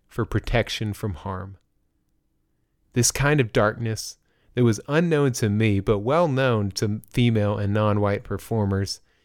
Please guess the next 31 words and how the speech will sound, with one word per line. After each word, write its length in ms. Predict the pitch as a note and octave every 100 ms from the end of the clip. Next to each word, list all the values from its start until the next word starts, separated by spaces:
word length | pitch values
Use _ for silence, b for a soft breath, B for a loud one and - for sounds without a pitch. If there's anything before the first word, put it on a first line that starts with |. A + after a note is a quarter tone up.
| _ _
has 160 | B2 A#2+
been 140 | A2+
brought 300 | C#3+ D3+ D#3
into 260 | D3+ C3+ B2+
the 120 | C3
light 420 | D3 D3+ A#2 - _ _
thanks 260 | B2+ B2+ -
to 100 | B2
movements 580 | A2+ C3 A#2+ G#2 G2 -
like 180 | A2+ A2+
Me 200 | A#2+ A2+
Too 400 | - B2+ G#2 G2 _
and 140 | A2 G#2
Black 280 | A#2 A2 B2
Lives 300 | A2 G2 A#2
Matter. 380 | A2+ G#2 F#2 - _ _ _ _ _ _ _ _ _ _ _ _ _
Jokes, 420 | - A3+ D#3+ -
on 160 | A#2+ G#2+
the 120 | G#2
other 200 | G#2 G2
hand, 440 | G#2 G#2 A2 A2 - _ _ _
have 160 | A#2 A2
always 340 | D#3 C#3+ F#2+
been 160 | G2 F2
public, 580 | G2 F#2+ - - - _ _ _ _ _ _ _ _
and 200 | A2+ A2
many 420 | D3 D#3 A#2 A2+ -
have 200 | A2 G#2
not 340 | A2 G2+ G#2
aged 320 | A2 G#2 -
well. 340 | G#2+ F2+ -